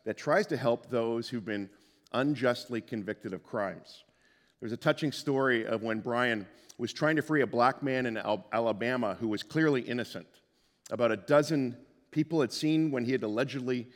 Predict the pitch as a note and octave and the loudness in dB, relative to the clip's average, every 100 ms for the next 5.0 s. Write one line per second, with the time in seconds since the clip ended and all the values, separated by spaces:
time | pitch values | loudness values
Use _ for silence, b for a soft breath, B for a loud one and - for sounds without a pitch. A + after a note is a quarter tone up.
0 | B - D#3+ D#3 D#3 D3 B2 A2+ A2 B2 | B -8 -2 0 2 0 0 0 -2 -2
1 | B2 A#2 C3+ A#2 G#2 - A#2+ G#2 A2 D#3 | -2 -4 -4 -4 -6 -6 -2 -2 -2 -6
2 | b b b b b b _ B2+ B2 D3 | b b b b b b _ -4 2 2
3 | A#3+ G#3 F#3+ D3 D3 B2+ B2+ C#3+ C#3+ C3 | 4 4 2 2 2 4 4 4 2 -2
4 | C3+ B2+ A#2+ - E3 E3+ A#2 F#2 G#2+ | -2 -2 -6 -4 -2 -2 -4 -6 -8